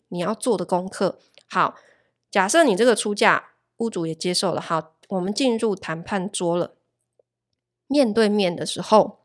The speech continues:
好，或者是隔两个房间的时候，这个才叫做议价。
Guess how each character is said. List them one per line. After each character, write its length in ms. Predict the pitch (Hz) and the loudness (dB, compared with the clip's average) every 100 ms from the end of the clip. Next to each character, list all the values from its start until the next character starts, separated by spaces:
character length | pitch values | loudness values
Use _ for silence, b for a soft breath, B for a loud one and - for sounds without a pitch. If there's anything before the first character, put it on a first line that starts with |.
| _ | _
好， 160 | - 175 | -4 2
或 140 | 269 | 4
者 40 | |
是 380 | 214 254 220 - _ | 6 2 -2 -8 _
隔 240 | - 175 214 | -4 0 2
两 260 | 208 156 | 0 -4
个 300 | - 147 - - | -8 -10 -10 -8
房 180 | - - | -8 -4
间 300 | - 190 185 | -2 -2 -2
的 80 | 175 | -4
时 160 | - | -2
候， 160 | 208 220 | -2 -2
这 100 | 247 | -2
个 80 | 196 | -4
才 240 | - 190 | -4 -4
叫 200 | 180 190 | 0 0
做 220 | 190 - | 0 -4
议 180 | - 185 | -4 -6
价。 460 | 165 - 180 - | -4 0 2 2